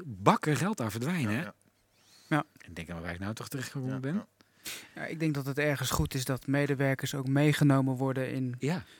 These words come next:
Speaker 3: naar
Speaker 1: Ja.
Speaker 3: speelhallen, ervaren hoe het is. En bovenal gewoon ook het pro-,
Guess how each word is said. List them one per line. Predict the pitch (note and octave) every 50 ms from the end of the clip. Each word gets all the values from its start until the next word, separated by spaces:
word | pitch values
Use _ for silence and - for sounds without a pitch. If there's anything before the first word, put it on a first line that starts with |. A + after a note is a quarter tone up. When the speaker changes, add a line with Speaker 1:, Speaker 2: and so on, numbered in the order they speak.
| _ -
Speaker 3:
naar | C#3 C3+ C3+ C3 B2+ A#2+
Speaker 1:
Ja. | B2+ B2
Speaker 3:
speelhallen, | G2+ - D#3+ D#3 D3+ C#3+ C3 B2+ C#3 C#3 C3+ C3+ C3+ C3+ -
ervaren | - C#3 C3+ - - - D#3 D#3+ F3 F3+ F3+ F3 D#3+ D#3
hoe | D3 D3 D3 C#3+
het | C#3+ C#3 -
is. | D#3 C#3+ - - - - - - - - - - - - - - _
En | - C#3 C#3 C3+
bovenal | D3 D3+ D3+ C#3 D3+ D#3 D#3 D3+ D3+ D3
gewoon | C#3+ - - D3+ D3+ D3+
ook | D#3 D#3 C#3+ -
het | D3 -
pro-, | - - C#3+